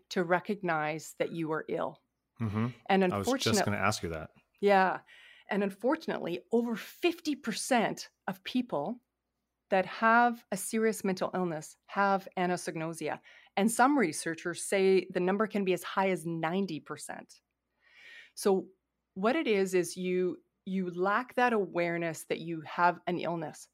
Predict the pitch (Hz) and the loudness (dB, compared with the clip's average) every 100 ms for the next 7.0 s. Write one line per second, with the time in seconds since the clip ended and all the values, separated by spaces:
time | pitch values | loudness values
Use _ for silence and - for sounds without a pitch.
0 | _ - 190 - 233 262 311 277 220 226 | _ -6 -4 0 2 2 2 0 0 -2
1 | - 226 220 - 196 180 170 208 240 - | 0 0 0 -2 2 2 2 4 6 6
2 | - - _ _ _ 196 226 190 247 269 | 2 -12 _ _ _ 0 2 4 2 2
3 | 226 202 196 226 247 185 185 185 180 - | 0 0 4 2 2 -4 0 0 -2 -4
4 | - 240 190 - - 196 202 214 202 190 | 2 2 2 -10 0 0 2 -2 2 2
5 | 180 - _ 240 214 123 - _ _ _ | 2 -2 _ 4 4 2 -12 _ _ _
6 | _ _ _ _ - - _ - 220 - | _ _ _ _ -20 -20 _ 4 4 4